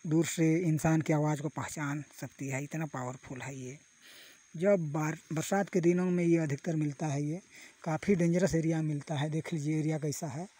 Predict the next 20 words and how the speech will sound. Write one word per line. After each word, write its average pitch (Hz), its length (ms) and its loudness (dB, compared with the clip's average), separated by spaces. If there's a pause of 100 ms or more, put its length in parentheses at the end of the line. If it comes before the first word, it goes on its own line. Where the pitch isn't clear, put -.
(120)
बहुत 165 180 2
ख़तरनाक 160 480 -2
जगह 147 280 -2
है, 147 200 -6 (640)
ऐसा 156 280 -8
जगह 151 280 -6
पर 143 200 -10
है 135 180 -8
ये। 147 180 -10 (720)
तो 170 120 -6
इसलिए 165 320 -4
मैं 165 160 -6
इसका 160 240 -8
वीडियो 160 360 -4
खास 139 260 -6
कर 160 140 -8
दिखा 143 340 -12
रहा 139 280 -10
हूँ 143 100 -10
आपको, 160 340 -12